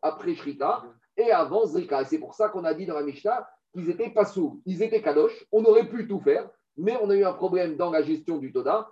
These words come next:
Donc, ils sont pas sourds. Dit Agmara, Filu Telam Rabbi Eliezer Rabbi Shimon. Je pourrais très bien dire qu'on va comme Rabbi Eliezer Rabbi Shimon. Pourquoi ? Ah, Rabbi Maskina, ici, on va dire dans quel cas on parle ?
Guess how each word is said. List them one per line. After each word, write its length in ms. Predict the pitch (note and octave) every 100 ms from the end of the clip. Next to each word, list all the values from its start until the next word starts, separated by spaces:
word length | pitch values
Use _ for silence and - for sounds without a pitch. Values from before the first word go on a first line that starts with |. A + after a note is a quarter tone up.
| _ -
Donc, 340 | G3+ C4 - -
ils 140 | G3
sont 380 | - F3+ F#3+ - -
pas 240 | E3+ D3
sourds. 400 | C3 - B2+ G#2+ - _ _
Dit 200 | B2+ F3+
Agmara, 480 | F3+ F3+ F3+ F3+ F3+ F#3
Filu 240 | F#3+ F#3
Telam 260 | F#3 F3+ F3
Rabbi 200 | F3 F3
Eliezer 140 | F3+
Rabbi 160 | F3 F3
Shimon. 380 | - F3 D#3 -
Je 100 | -
pourrais 200 | D#3+ D#3+
très 180 | - F3
bien 140 | F3
dire 260 | E3+ F#3+ G3+
qu'on 240 | F3 E3
va 140 | E3 E3
comme 140 | E3
Rabbi 160 | D#3+ E3
Eliezer 120 | D#3
Rabbi 140 | D#3+
Shimon. 320 | D3+ D#3 A2+ - -
Pourquoi ? 400 | F3+ - - - _ _
Ah, 140 | - -
Rabbi 280 | F3 D#3+
Maskina, 440 | D#3+ D#3 - D#3+ D#3
ici, 220 | D#3 -
on 60 | D#3
va 80 | D3
dire 160 | D#3
dans 100 | D3+
quel 220 | D3+ D#3
cas 80 | C#3+
on 160 | D3 D3+
parle ? 360 | D3 D3 D#3